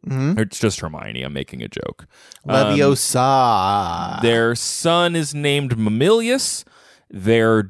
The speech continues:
Speaker 2: daughter, whom we don't meet until she's a baby born in Act Two, is Perdita. Uh, means lost. Perdita.
Speaker 1: Mm-hmm.
Speaker 2: If you know your Romance languages, get it. Uh, Polixenes.
Speaker 1: Just, um, your pronunciation's throwing me a little bit, but
Speaker 2: Well,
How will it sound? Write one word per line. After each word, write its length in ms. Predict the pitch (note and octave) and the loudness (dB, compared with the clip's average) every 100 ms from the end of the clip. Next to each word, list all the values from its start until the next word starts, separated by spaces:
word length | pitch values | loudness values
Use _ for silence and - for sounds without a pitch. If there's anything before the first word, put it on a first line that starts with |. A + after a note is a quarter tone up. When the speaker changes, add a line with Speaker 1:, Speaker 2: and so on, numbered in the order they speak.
| - | -6
Speaker 2:
daughter, 500 | B2 D#3 A3 G3+ G3+ | 0 4 4 4 2
whom 360 | G#3 D#3 B2+ A2 | 0 0 2 4
we 140 | G#2+ | 2
don't 440 | F#2 A#2 A2 G#2 A2 | 4 2 2 -2 -2
meet 280 | C#3 C#3+ - | -2 -4 -4
until 380 | A2 - A2 | -6 -2 0
she's 260 | G2+ G#2 F2+ | 0 0 -2
a 40 | |
baby 400 | E2+ G#2 A#2+ A2 | 0 2 2 2
born 260 | G2+ G2+ F#2+ | 2 0 0
in 100 | F#2 | -4
Act 280 | F#2+ G2 - | -6 -10 -6
Two, 280 | E3+ E3 D3 | 0 2 2
is 240 | G2+ F#2 | 0 -4
Perdita. 640 | - D#3 F3+ E3+ E3+ E3+ - _ _ _ _ F#2 | -4 -2 0 0 -2 -2 -6 _ _ _ _ -2
Uh, 480 | F2+ E2+ D#2+ D#2 - | 0 2 0 -2 -4
means 240 | F2 C#2 | -8 -8
lost. 720 | - D#2 D#2 F#2+ - - - - _ _ - _ _ - | -6 -2 0 -2 -6 -10 -12 -18 _ _ -20 _ _ -6
Perdita. 560 | G2 G2 F#2+ G#2+ G2 - _ _ _ _ | -2 -2 -2 -2 -4 -6 _ _ _ _
Speaker 1:
Mm-hmm. 260 | C3 G#2 B2 A#2+ _ _ - _ _ _ _ | -20 -14 -16 -16 _ _ -20 _ _ _ _
Speaker 2:
If 140 | - - | -18 -10
you 60 | |
know 120 | D#2+ D#2+ | -4 -2
your 160 | E2 | 0
Romance 420 | E2+ F2 F#2 F#2 | 0 0 -2 -4
languages, 540 | G2 F#2+ F#2 F#2 F#2+ - | -4 -2 -2 -2 -4 -4
get 180 | G#2+ A2 | -4 -2
it. 140 | A2 _ _ | -4 _ _
Uh, 260 | G#2 G2 F#2+ | -4 0 0
Polixenes. 800 | - C#3+ F#3+ - F3 F3 F3 D#3+ | 0 0 0 0 0 2 2 0
Speaker 1:
Just, 240 | C3+ - | -6 -8
um, 140 | A2 A#2 | -8 -6
your 360 | A#2+ B2+ A#2+ - _ - | -4 -2 -2 -4 _ -10
pronunciation's 720 | - C#3+ C3+ A#2 A2 - - | -2 0 0 -2 -4 -6 -10
throwing 260 | - F2 D#2+ | -10 -10 -10
me 80 | C2 | -14
a 40 | |
little 160 | D#2+ D#2 | -14 -14
bit, 220 | - C#2 - | -16 -18 -18
but 180 | - - | -18 -2
Speaker 2:
Well, 280 | E3 F#3 | 0 2